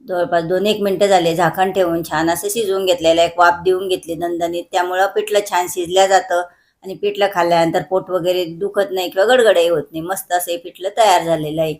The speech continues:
दही टाकलेलं आहे त्यामुळे याची चव किंचित आंबट लागते, त्यामुळं खूप छान आणि मस्त लागतं. तुम्ही असं पिठलं कधी केलेलं नसेल तर नक्की एक वेळा करून बघा, तुम्हाला नक्कीच ते आवडेल. यावर आता बारीक चिरून घेतलेली कोथिंबीर टाकून देते.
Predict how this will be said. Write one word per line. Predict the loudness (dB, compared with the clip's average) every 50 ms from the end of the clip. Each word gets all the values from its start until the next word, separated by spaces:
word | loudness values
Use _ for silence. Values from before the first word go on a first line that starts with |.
| _ _ _ _ _ _ _ -6
दही | -2 0 0
टाकलेलं | 2 2 2 2 2 2 2 4 6
आहे | 6 6 4
त्यामुळे | 4 4 2 2 2 -2 -2 -2
याची | -2 -2 -4 -4
चव | 0 0 0
किंचित | 0 -2 -8 -10 -10 -10 -6 -2 -2
आंबट | -2 -2 0 0 0 0 4
लागते, | 2 2 2 0 -4 -8 -6 -2
त्यामुळं | -2 -2 0 0 -2 -2 -4
खूप | -6 _ 0 2 2 2 0 -2
छान | -6 -4 -2
आणि | -2 -2 -4 -4
मस्त | -6 -4 -4 -4 -4 -2 -2
लागतं. | 0 4 4 2 2 0 -6 -8 -8 -8
तुम्ही | -6 -4 -2 -2
असं | -2 -2 -6
पिठलं | -10 -10 -14 -8 -8 -6
कधी | -6 -6 -6 -6 -8 -8 _
केलेलं | -2 -2 0 0 0 0 0 -2 -2
नसेल | -4 -4 0 0 0 0 0 -4 _ _ _ _ _ _ _
तर | -10 -6
नक्की | -6 -6 -6 -8 _ -2 2
एक | 2 2 2 4
वेळा | 4 6 6 4
करून | 4 4 4 4 4 4 4
बघा, | 4 6 6 4
तुम्हाला | 4 4 0 0 0 2 0
नक्कीच | 0 -2 -6 -6 -8 -8 -8 -6 -2
ते | 2 4
आवडेल. | 4 6 4 4 4 4 2 2 -2 -4 0
यावर | 2 4 6 6 6
आता | 4 4 2 2
बारीक | 4 4 4 6 4 2 0
चिरून | 0 -2 -2 0 0 -2
घेतलेली | -2 -4 -4 -6 -10 -10 -10
कोथिंबीर | -10 -12 -12 -14 -14 -12 -14 -12 -6 -6 -4 0
टाकून | 0 0 0 0 -6 -8 -6
देते. | -6 -6 -4 -4 -6 -6